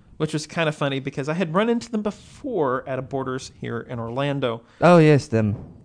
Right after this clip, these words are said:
Speaker 1: Which was kind of amusing at the time.
Speaker 2: Yes. Yes, they're actually at MetroCon right now.
Speaker 1: Yes.
Speaker 2: And I'm like, "Oh, I'm not going to MetroCon."
Speaker 1: I don't even know what Metrocon is.
Speaker 2: Metrocon is a big-ish anime convention in Tampa.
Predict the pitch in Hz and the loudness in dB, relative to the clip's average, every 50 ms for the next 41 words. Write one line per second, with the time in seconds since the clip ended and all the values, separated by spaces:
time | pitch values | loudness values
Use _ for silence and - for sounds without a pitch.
0 | _ _ _ _ _ _ _ _ - - 165 165 180 175 151 - 165 160 156 170 | _ _ _ _ _ _ _ _ -8 -6 -6 -4 -6 -6 -2 -2 0 0 0 0
1 | 160 151 143 135 131 131 127 - 131 - 131 123 120 123 131 165 - - - - | 0 0 -2 -2 -4 -4 -6 -6 -6 -6 -4 -4 -4 -6 -8 -12 -16 -10 -4 0
2 | 120 113 113 113 107 - - - - - - - _ _ _ _ _ _ _ _ | 0 2 2 0 0 -4 -8 -20 -20 -20 -20 -20 _ _ _ _ _ _ _ _
3 | _ _ _ _ _ _ - - - - - - - - - 104 - - - 135 | _ _ _ _ _ _ -10 -10 -10 -10 -12 -16 -12 -6 -2 -2 -2 -2 0 0
4 | 117 - - 92 107 107 107 - - - 107 90 - 85 - 55 52 53 - _ | 0 0 0 0 -2 0 -2 -2 -6 -6 -6 -6 -6 -6 -8 -8 -10 -12 -12 _
5 | _ _ _ - 156 147 123 - - - - - - - - _ _ _ - 117 | _ _ _ -8 -6 -4 -4 -6 -8 -14 -18 -18 -18 -20 -20 _ _ _ -4 -2
6 | 117 113 107 95 113 170 262 277 240 233 170 117 123 135 113 104 95 85 - - | 0 0 0 0 0 0 0 0 0 0 0 0 0 0 0 0 -2 -2 -4 -6
7 | - - - - _ _ _ _ _ _ _ _ _ - 143 143 156 147 160 156 | -8 -10 -12 -14 _ _ _ _ _ _ _ _ _ -12 -8 -4 -2 0 0 2
8 | 156 143 156 156 156 156 156 147 151 151 151 117 151 147 151 156 147 - 151 139 | 2 2 0 0 0 2 2 2 2 2 0 0 -2 -2 -2 -4 -4 -2 -2 -2
9 | 135 - 143 139 131 127 123 123 123 160 190 - 180 170 175 170 160 160 156 147 | -2 -4 -4 -2 -2 -2 0 0 2 2 2 2 0 0 0 2 2 2 0 0
10 | - - 127 127 127 123 117 117 - - - - - 107 - - 120 117 104 - | 0 0 2 2 2 2 0 -2 -4 -10 -10 -8 -8 -6 -4 -2 -2 -2 -4 -6
11 | _ _ _ _ _ - - 110 107 - - - - 113 107 107 107 104 104 101 | _ _ _ _ _ -2 0 0 0 -2 -4 -4 -2 0 2 2 2 2 2 2
12 | 101 - 104 101 107 101 101 104 - - 95 95 95 90 - - - 101 104 101 | 0 0 -2 -2 0 0 0 0 -2 -2 -2 0 0 -2 -4 -4 -4 -4 -2 -2
13 | 95 92 101 104 - - 117 95 - - - - - - | -4 -4 -6 -6 -8 -6 -6 -6 -6 -6 -6 -8 -8 -10